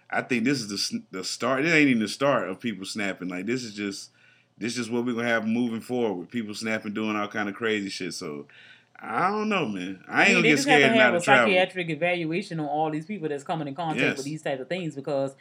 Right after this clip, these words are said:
Speaker 2: you got people who, even in the medical profession, because of the fact that they work so many hours and they do all this stuff, I mean, you got
Speaker 1: Yeah.
Speaker 2: people that's overworked, and
Speaker 1: Yes.
Speaker 2: for that reason, they not getting proper therapy, they not getting proper rest, and, you know, studies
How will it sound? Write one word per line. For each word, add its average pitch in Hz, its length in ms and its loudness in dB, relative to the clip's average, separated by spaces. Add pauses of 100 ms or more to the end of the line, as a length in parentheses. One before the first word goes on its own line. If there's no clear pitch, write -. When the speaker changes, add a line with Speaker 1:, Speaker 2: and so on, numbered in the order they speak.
(240)
Speaker 2:
you 180 120 -4
got 165 220 4
people 160 240 -6
who, 160 380 -6
even 160 260 -4
in 147 80 -2
the 147 40 -6
medical 165 340 -4
profession, 139 360 -8
because 170 360 -6
of 202 40 -8
the 175 60 -10
fact 160 240 -6
that 147 60 -10
they 139 100 -8
work 143 260 -6
so 180 80 -10
many 143 220 -6
hours 139 340 0
and 127 80 -10
they 120 80 -10
do 147 240 -8
all 143 140 0
this 139 100 -8
stuff, 208 280 -4 (340)
I 175 80 -6
mean, 165 520 -4 (220)
you 226 120 -10
got 226 140 2
Speaker 1:
Yeah. - 60 -10
Speaker 2:
people 220 220 -2
that's 180 180 2
overworked, 202 800 -4 (160)
and 175 100 2 (120)
Speaker 1:
Yes. 151 60 -6
Speaker 2:
for 214 120 0
that 208 180 0
reason, 233 360 0
they 185 120 2
not 190 280 -2
getting 165 280 -2
proper 196 320 -2
therapy, 180 360 -4
they 160 140 -2
not 156 200 0
getting 143 180 -4
proper 185 260 -2
rest, 170 300 -4
and, 151 260 -6
you 233 100 -6
know, 180 140 -4
studies 196 600 -6